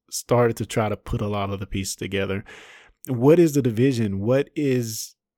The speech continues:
we know that Calvinista was part of this, supposedly part of this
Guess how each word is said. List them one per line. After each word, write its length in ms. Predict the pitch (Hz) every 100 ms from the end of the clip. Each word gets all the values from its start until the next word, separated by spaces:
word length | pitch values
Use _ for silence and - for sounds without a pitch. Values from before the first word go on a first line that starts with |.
| _ -
we 260 | 131 127
know 180 | 131 139
that 200 | 131 127
Calvinista 760 | - 127 123 117 123 - 113 107
was 140 | 104
part 300 | - - 120
of 180 | 113 98
this, 460 | 107 107 - - - _ _ _ _ _ _ _ _ _ -
supposedly 640 | - - 131 143 127 113 110
part 260 | 120 117
of 120 | 110
this 320 | 98 104 -